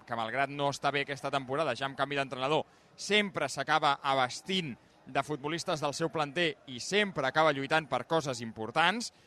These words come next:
És un dels grans de la Lliga, el primer equip del Villarreal. Doncs, eh, Miguel Álvarez, a banda de formar futbolistes, evidentment, està, eh, sobrevivint en la seva segona temporada a segona en aquest inici, en un, eh, amb un equip que,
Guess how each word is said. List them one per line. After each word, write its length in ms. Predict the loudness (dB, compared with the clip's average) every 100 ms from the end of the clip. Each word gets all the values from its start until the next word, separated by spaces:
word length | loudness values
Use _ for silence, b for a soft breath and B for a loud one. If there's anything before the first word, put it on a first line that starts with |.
| b
És 140 | -8
un 100 | -4
dels 220 | -4 -6 0
grans 340 | 2 2 2
de 80 | -2
la 100 | 0
Lliga, 280 | 0 0 -2 b b -4
el 80 |
primer 240 | -2 0 -2
equip 160 | -2
del 160 | -2 -2
Villarreal. 540 | 0 0 4 4 2 -2 b b -4
Doncs, 360 | -2 -2 -2 0
eh, 420 | 2 2 2 0 -2
Miguel 260 | 2 6
Álvarez, 320 | 6 6 2
a 60 | 2
banda 240 | 0 2
de 60 | 0
formar 300 | 0 -2 -2
futbolistes, 500 | -2 -2 -2 -2 -4
evidentment, 540 | -2 -2 -2 -2 -4 -6 B B
està, 680 | -4 -2 2 4 4 4 2 0 -8 -20 -18 -10
eh, 520 | -6 -6 -4 -4 -6 -2
sobrevivint 640 | 2 6 6 4 2 0
en 100 | -2
la 80 | -4
seva 240 | 0 0
segona 380 | 2 0 0 0
temporada 500 | 0 -2 2 4 2 0 B
a 120 | -4 -2
segona 440 | 0 0 2 0
en 60 | 0
aquest 240 | 0 0
inici, 400 | 0 -4 -4 -4
en 240 | -4 -4 -4
un, 320 | -4 -4 -2
eh, 40 | -2
amb 160 | -2 0
un 80 | 2
equip 240 | 2 2
que, 160 | 6 6